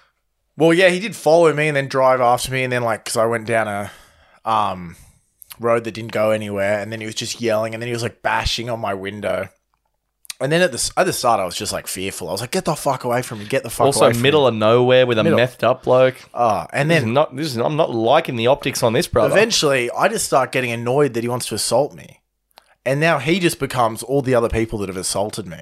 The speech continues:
Speaker 2: Ah.
Speaker 1: So then I start getting out of the car and just going, "Your wife fucking hates you. Your kids fucking hate you. Go home and hit your wife." And then he really fucking amped up. Then it
Speaker 2: Okay.
Speaker 1: became next level. Then it was, like, full on chasing me.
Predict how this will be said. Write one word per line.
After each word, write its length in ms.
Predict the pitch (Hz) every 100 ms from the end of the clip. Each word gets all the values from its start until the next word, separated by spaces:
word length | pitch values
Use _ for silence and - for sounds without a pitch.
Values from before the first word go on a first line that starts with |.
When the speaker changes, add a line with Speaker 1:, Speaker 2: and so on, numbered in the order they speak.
| - - _ -
Speaker 2:
Ah. 680 | 113 117 120 120 120 117 113
Speaker 1:
So 80 | 113
then 140 | 107
I 140 | 160 175
start 300 | - 147 -
getting 220 | 139 139
out 120 | 131
of 60 | 117
the 60 |
car 380 | - 120 117 95
and 100 | 107
just 180 | 107 -
going, 360 | 120 107 104 95 - - - -
"Your 260 | 131 139 139
wife 320 | 151 170 170
fucking 480 | - - 156 - 160
hates 500 | 147 156 156 151 -
you. 100 | 156 135
Your 340 | 117 117 156 156
kids 340 | - 170 147
fucking 500 | - 170 147 - 151
hate 360 | 135 147 160 147
you. 280 | 151 135 113
Go 300 | 156 143 135
home 240 | 143 156
and 180 | 151 147 _ _ _ - 170 139
hit 180 | 170
your 160 | 165 156
wife." 460 | 147 147 143 127 -
And 140 | 131
then 140 | 143 135
he 160 | 123
really 420 | 117 123 127 110 101
fucking 400 | - 110 110 107
amped 300 | 104 101 104
up. 300 | 82 - - 190 - 151
Then 240 | 123 185
it 40 |
Speaker 2:
Okay. 80 | -
Speaker 1:
became 500 | 160 160 123 120 120
next 320 | 135 143 - 131
level. 300 | 117 107 104
Then 220 | 143 160
it 20 |
was, 180 | 151 123
like, 220 | 113 107
full 280 | - 143 139
on 180 | 104 98
chasing 540 | - 110 123 - 107
me. 240 | 98 98